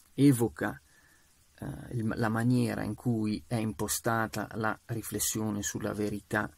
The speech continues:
in filosofia. Eh, è una maniera in cui, eh, di f-, posta la domanda "Che cos'è la verità?", domanda socratica,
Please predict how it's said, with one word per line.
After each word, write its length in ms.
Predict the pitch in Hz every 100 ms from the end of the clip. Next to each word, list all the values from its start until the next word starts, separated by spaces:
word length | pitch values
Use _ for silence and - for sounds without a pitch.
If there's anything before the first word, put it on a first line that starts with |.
| - - - - _ _ _ _ -
in 160 | 120
filosofia. 680 | - 107 107 104 - 107 - - _
Eh, 540 | - - - - - -
è 60 |
una 240 | - - 117
maniera 420 | 117 120 117 113
in 80 | 104
cui, 400 | - 123 107 101
eh, 640 | - _ - 78 64 58
di 80 | -
f-, 160 | - -
posta 300 | - 113 -
la 120 | 107
domanda 320 | 104 110 110
"Che 180 | - 104
cos'è 300 | - 104 110
la 120 | 104
verità?", 520 | 107 110 120 113 123 -
domanda 340 | 95 95 101
socratica, 800 | - 147 117 101 98 120 123 127